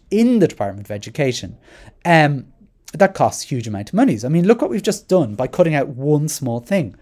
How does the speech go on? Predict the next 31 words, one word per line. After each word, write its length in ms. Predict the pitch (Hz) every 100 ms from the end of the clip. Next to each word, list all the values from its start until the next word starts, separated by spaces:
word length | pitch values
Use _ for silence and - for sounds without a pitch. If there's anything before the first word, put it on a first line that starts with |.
| _
like 280 | 143 131 -
online 360 | 151 131 120 123
payslips. 520 | 196 233 - - - _ _
Two 440 | - - 233 233 233 _
million 480 | 165 151 117 101 110 _ -
euro. 440 | 160 185 127 92 - _ _ _ _ _ _ _ _ _
So 140 | - 214
we 100 | 240
need 180 | 285 339
to 80 | 294
look 340 | 165 110 - _ - _ _ _ -
at 260 | 151 151
other 240 | 180 175 165
things 420 | - 101 95 -
in 120 | - 131
the 60 |
Department 380 | 123 123 117 113
of 40 |
Education, 600 | 104 101 113 104 - 95 113 _ _ _ _
uh, 160 | 156 151
that 160 | 165
are 120 | 160 165
also 500 | 180 185 - 101 -
a 60 | 131
bit 180 | 120 104
of 100 | 104
a 40 |
waste 340 | 98 98 -
of 80 | 104
money. 360 | 113 139 101 - - _ -
And 240 | 160 165